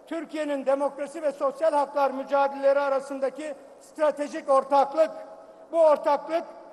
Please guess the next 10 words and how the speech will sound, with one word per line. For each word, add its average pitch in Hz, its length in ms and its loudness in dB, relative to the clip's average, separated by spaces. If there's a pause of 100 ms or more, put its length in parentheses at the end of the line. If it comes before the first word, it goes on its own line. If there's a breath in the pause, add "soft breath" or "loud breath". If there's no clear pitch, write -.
(100)
halklarımızın 285 880 0 (200)
güvenli 294 420 -2
bir 285 100 -4
geleceğe 269 500 0
açılan 262 500 0 (260)
kapısıdır. 269 540 0 (460)
Bir 294 100 -6
ortak 277 480 2
geleceği 285 460 -4
umabilmemizin 269 920 -6